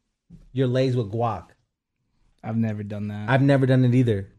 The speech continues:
Speaker 1: Um, so yeah, so Lay's is advancing. Sorry, boys.
Speaker 2: Uh, Callie says, "Angelica, you are a tort."
Speaker 1: <laughs> She's my little torta, bro. <laughs> What's up?
Speaker 2: All right, so next, what do we got?
Speaker 1: Uh, regular Ruffles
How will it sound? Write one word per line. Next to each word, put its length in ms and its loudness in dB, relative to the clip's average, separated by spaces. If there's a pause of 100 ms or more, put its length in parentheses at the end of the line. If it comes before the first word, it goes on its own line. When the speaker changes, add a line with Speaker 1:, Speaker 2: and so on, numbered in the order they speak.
(960)
Speaker 1:
Um, 720 4
so 180 4
yeah, 260 6
so 140 -2
Lay's 260 6
is 140 0
advancing. 760 0
Sorry, 520 2 (240)
boys. 480 0 (340)
Speaker 2:
Uh, 300 -4
Callie 260 -2
says, 220 -4
"Angelica, 420 -6
you 260 -8
are 140 -12
a 60 -14
tort." 400 -14 (100)
Speaker 1:
<laughs> 1300 4
She's 160 0
my 80 2
little 260 -2
torta, 520 0
bro. 180 2
<laughs> 40 2
What's 300 0
up? 160 -2
Speaker 2:
All 280 -2
right, 200 2
so 140 0
next, 320 0
what 60 0
do 60 0
we 120 0
got? 320 -6 (480)
Speaker 1:
Uh, 480 4
regular 260 6
Ruffles 600 0